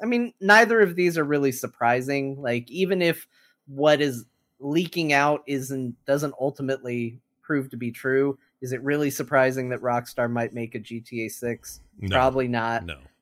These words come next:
Speaker 1: Is it surprising that they're gonna make a sequel to Amazing Spider-Man, which was, by all account, or by Sony's account, one of the best-selling, if not the best-selling game from the P S four generation?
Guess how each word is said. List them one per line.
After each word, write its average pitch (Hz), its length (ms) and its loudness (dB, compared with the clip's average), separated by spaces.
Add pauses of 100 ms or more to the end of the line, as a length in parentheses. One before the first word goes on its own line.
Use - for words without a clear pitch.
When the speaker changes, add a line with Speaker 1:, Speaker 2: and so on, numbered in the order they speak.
(120)
Speaker 1:
Is 135 160 -2
it 135 120 -8
surprising 151 720 2
that 135 140 -2
they're 135 140 0
gonna 139 220 0
make 131 580 -2
a 123 440 0
sequel 127 640 -2
to 120 520 -4 (160)
Amazing 123 420 -4
Spider-Man, 120 840 -4 (340)
which 123 200 -16
was, 120 680 -4 (160)
by 123 160 0
all 123 140 0
account, 120 440 -4
or 117 300 -4 (300)
by 117 120 0
Sony's 127 380 -6
account, 117 420 -8
one 120 180 -6
of 113 60 -6
the 113 120 -10 (100)
best-selling, 117 600 -4
if 110 160 -10
not 107 240 -8
the 117 140 -8
best-selling 113 640 -6
game 107 400 -8 (420)
from 123 220 -4
the 117 80 -6
P 123 220 -6
S 113 140 -4
four 117 240 -4
generation? 120 800 -6